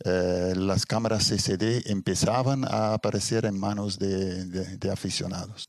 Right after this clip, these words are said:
Pero a los pocos meses, eh, compré un C C D, una cámara C C D, y fue inmediatamente claro para mí que esto era el cambio. Y nunca más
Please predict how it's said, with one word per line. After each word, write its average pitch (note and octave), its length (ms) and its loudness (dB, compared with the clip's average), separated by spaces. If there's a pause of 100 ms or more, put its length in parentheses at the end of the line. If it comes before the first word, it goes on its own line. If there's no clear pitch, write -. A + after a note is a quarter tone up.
Pero G2 880 2 (140)
a G2+ 100 0
los F#2+ 200 -2
pocos A#2+ 360 0
meses, A2+ 640 0 (120)
eh, F#2+ 400 0
compré G2+ 520 0
un F#2+ 360 -2
C - 260 -2
C F#2+ 160 2
D, G#2 220 2 (500)
una F2+ 160 -4
cámara G2 340 -2
C G#2 160 0
C G2+ 200 -2
D, F#2+ 180 -4 (220)
y F#2 240 4
fue F#2+ 500 0
inmediatamente G2 720 0
claro F#2+ 460 -4
para F#2 260 -6
mí F#2+ 240 -8
que F#2 340 -2
esto G2 320 -2
era F2+ 480 -4
el E2+ 160 -6
cambio. - 400 -10 (120)
Y F#2 520 4
nunca A#2 360 2
más A2 560 0